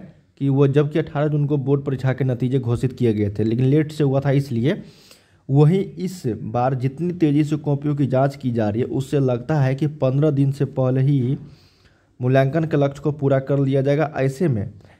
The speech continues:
अप्रैल में रिजल्ट जारी किया जा सकता है। हालांकि अभी रिजल्ट को लेकर कोई ऑफिशियल जानकारी नहीं है, लेकिन हम लोग क्या करते हैं दोस्तों, देखिए,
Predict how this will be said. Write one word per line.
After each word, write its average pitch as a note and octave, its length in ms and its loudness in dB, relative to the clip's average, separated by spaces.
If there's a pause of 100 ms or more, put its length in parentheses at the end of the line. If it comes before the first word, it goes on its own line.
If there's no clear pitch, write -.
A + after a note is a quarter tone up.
(260)
अप्रैल F3+ 500 2
में E3+ 140 2
रिजल्ट C3+ 560 0
जारी C3 300 2
किया C3 260 0
जा B2 140 0
सकता A#2+ 320 -4
है। C#3 180 0
हालांकि B2 400 -2
अभी C3 200 2
रिजल्ट C3 280 0
को C3+ 140 -2
लेकर A#2+ 280 0
कोई C#3 200 -2
ऑफिशियल D3 520 0
जानकारी D3+ 360 2
नहीं D#3 160 0
है, C3+ 80 2
लेकिन C#3 300 0
हम D#3 200 0
लोग D#3 140 0
क्या C#3+ 140 0
करते B2 280 -2
हैं A2 100 0
दोस्तों, C#3 340 0 (840)
देखिए, B2 340 2